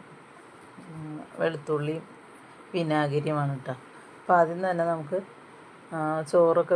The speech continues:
വേവുമ്പോഴത്തേക്കും തക്കാളി, ഏ, ചട്നി ഉണ്ടാക്കിയെടുക്കാം. അപ്പോൾ രണ്ട് തക്കാളിയാണ്, ഉം, അതിൻ്റെ, അത് നന്നായിട്ട്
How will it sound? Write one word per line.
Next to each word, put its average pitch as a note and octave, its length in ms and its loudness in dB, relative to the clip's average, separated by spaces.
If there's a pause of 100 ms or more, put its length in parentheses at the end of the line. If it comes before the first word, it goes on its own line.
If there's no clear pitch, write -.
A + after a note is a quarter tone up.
വേവുമ്പോഴത്തേക്കും D#3 840 0 (420)
തക്കാളി, E3+ 560 2 (1300)
ഏ, E3 180 -6
ചട്നി E3 340 -4
ഉണ്ടാക്കിയെടുക്കാം. D3 600 -2 (460)
അപ്പോൾ D#3+ 220 2
രണ്ട് E3+ 180 2 (100)
തക്കാളിയാണ്, E3+ 640 4 (680)
ഉം, C#3+ 200 -8 (340)
അതിൻ്റെ, E3 460 -2 (180)
അത് E3 140 0 (480)
നന്നായിട്ട് E3+ 420 0